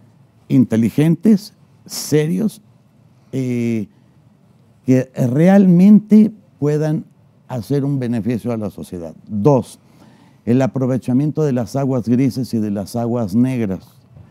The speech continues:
retratarlas para volverlas a convertir, por lo menos, en aguas de contacto cutáneo.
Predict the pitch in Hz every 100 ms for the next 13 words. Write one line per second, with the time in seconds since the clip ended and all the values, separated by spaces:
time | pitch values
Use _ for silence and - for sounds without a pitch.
0 | - 98 117 123 107 117 104 95 120 113
1 | 117 165 247 226 - _ _ _ _ _
2 | 123 117 107 107 113 139 156 - 113 117
3 | 113 107 - 123 98 92 _ _ _ _
4 | _ _ 139 139 135 135 135 202 254 269
5 | 240 - _ _ _ _ _ _ _ _
6 | - 143 143 165 175 190 147 135 113 123
7 | 110 143 - 135 113 123 123 135 120 95